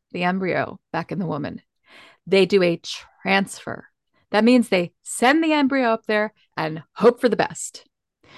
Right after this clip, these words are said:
So you could have an embryo that looks beautiful. It's got great numbers. It, it's chromosomally healthy. It looks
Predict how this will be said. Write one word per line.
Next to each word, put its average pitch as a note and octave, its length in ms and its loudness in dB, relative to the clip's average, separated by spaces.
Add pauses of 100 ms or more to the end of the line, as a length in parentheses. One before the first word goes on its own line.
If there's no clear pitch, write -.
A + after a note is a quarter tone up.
(140)
So - 160 0
you B3 260 4
could F4 180 -4
have G#3+ 260 -2
an G3+ 100 -4
embryo F#3+ 440 -4
that E3+ 220 -10
looks - 300 -12 (140)
beautiful. C4 640 2
It's - 160 -10
got D#3 200 -8
great A#3+ 420 -2
numbers. A3 600 -2
It, - 280 -6
it's - 280 -2 (420)
chromosomally A3+ 760 0
healthy. G#3+ 800 -4 (340)
It F3 180 -6
looks G#3+ 280 -2